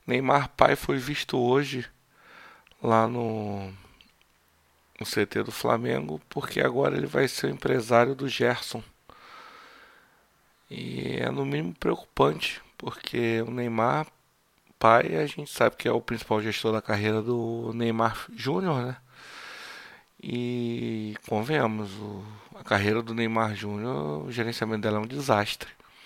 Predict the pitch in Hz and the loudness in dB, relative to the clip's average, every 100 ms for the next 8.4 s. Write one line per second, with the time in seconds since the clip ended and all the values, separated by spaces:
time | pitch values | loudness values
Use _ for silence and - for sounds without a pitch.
0 | - - - - - - _ _ - - | -20 -20 -20 -20 -20 -20 _ _ -14 -8
1 | - 107 110 - 135 113 113 120 131 135 | 0 0 0 -4 -2 2 2 2 -2 -4
2 | 123 117 113 - 135 123 117 131 139 147 | 2 2 2 0 -2 0 -2 -2 -6 -6
3 | 143 - 147 135 120 127 131 - _ _ | -8 -2 0 0 -2 -4 -6 -12 _ _
4 | - _ _ - - 98 - 110 110 - | -20 _ _ -14 -10 -10 -6 -4 -2 -6
5 | - 135 139 135 135 139 - _ _ - | -8 -6 -4 -4 -4 -6 -10 _ _ -2
6 | 104 127 135 107 104 107 104 113 123 - | 0 4 4 4 0 -2 0 2 2 4
7 | 113 113 117 - - 131 131 135 139 139 | 6 6 6 -2 -4 -2 0 -2 -4 -4
8 | 143 143 113 101 | -4 0 2 0